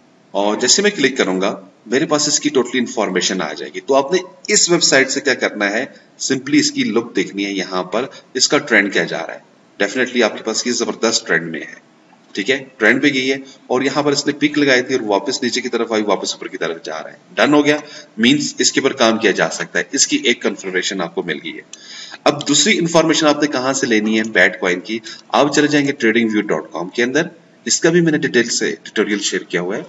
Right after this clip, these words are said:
आप हमारे, अ, groups के अंदर देख सकते हैं। और यहाँ पर आ जाएंगे आप शुरू में, इस जगह पर आकर आप इसको दे देंगे बीएटी बैट। आपने इसको बैट दे दिया। अब जैसे मैं इसको enter करता हूं तो मुझको दिखाई दे रहा है यहाँ पर ये ऊपर जा रहा है, definitely हम graph देख रहे हैं तो ऊपर जा रहा था, लेकिन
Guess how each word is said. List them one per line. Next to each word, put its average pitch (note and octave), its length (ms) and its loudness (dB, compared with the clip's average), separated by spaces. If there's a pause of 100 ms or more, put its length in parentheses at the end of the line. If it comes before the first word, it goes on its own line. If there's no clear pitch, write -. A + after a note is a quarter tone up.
आप F#2 260 -2
हमारे, F#2 260 -2
अ, F2+ 300 -6
groups - 340 -6
के - 80 -8
अंदर F#2 120 -2
देख G2 200 -2
सकते - 280 -2
हैं। E3+ 100 0 (500)
और F#3 120 4
यहाँ G#3+ 260 2
पर B2 140 2
आ F#2 80 4
जाएंगे E2+ 260 0
आप F2 120 -2
शुरू - 240 -4
में, D2 140 -8 (560)
इस A2+ 120 -2
जगह D#3 160 4
पर C#3 160 0
आकर G#2 460 -2 (180)
आप G#2 160 2
इसको A#2+ 180 -4
दे G#2+ 100 2
देंगे A#2 180 0
बीएटी G2 480 -2
बैट। - 460 -14 (580)
आपने G#2+ 160 -4
इसको C#3 180 -2
बैट A2 340 2
दे F2+ 100 2
दिया। F#2 220 -2 (460)
अब C#3 100 -6
जैसे D3+ 180 0
मैं F#3 60 6
इसको F3+ 140 4
enter E3 160 0
करता D#3+ 260 0
हूं D#3 80 0
तो D3+ 80 -4
मुझको C#3+ 280 -2
दिखाई A2+ 340 2
दे B2 140 -2
रहा B2+ 100 0
है B2+ 60 -4
यहाँ B2 260 -2
पर B2 160 -12
ये A2+ 60 -2
ऊपर A2+ 160 -4
जा G2 240 2
रहा G#2 100 -2
है, - 80 -12
definitely C3 360 -4
हम B2 100 -4
graph G#2 380 -2
देख A#2+ 180 -2
रहे G#2+ 100 2
हैं G#2 100 -2
तो - 80 -8
ऊपर G2 160 0
जा D#2 180 -8
रहा - 120 -4
था, - 200 -18 (540)
लेकिन C3 340 2